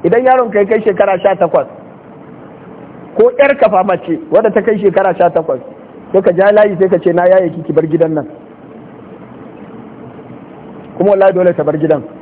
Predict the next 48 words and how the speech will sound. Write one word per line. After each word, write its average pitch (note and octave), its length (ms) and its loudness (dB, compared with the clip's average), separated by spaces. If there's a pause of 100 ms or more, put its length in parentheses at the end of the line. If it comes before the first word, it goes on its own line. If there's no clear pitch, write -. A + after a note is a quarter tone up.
(200)
Ina G3 200 2
za B3 120 2
ta B3 120 2
je G3 120 2
ohonta F#3 440 0
tun A3+ 140 -2
da A#3 100 2
sha A3+ 160 2
takwas G3 320 -2
ya D#3+ 140 2
yi? D#3+ 160 0 (760)
In A#3 120 -4
ta A#3+ 120 0
ga B3+ 100 2
dama B3 280 2
sai B3+ 120 -4
ta A#3+ 80 0
koma A3 260 2
wurin F#3 260 -2
gwamnati, G3+ 360 -2
gwamnati F3+ 360 0
ta D3 80 0
riƙe D#3 280 -2
ta. B2+ 140 -6 (320)
Amma E3+ 200 2
bai F#3+ 160 0
zo G3+ 140 2
maka G#3+ 220 -2
dole G3 240 2
ba F3+ 100 2
ka F#3 100 -4
riƙe F3+ 320 -4
ta, A#3 160 0 (380)
saboda F3+ 240 2
ta E3+ 120 2
riga F#3 200 0
ta F#3 120 -2
kai F#3 140 -2
shekara D#3+ 380 -2
sha D3 120 -4
takwas. C#3 260 -10 (1200)
Haka A3 220 0
muke G#3+ 200 -2
a F#3+ 140 4
nan? A3+ 140 -4 (4000)
Idan A3+ 300 0
gidanka C#4+ 380 0
babu A3 260 2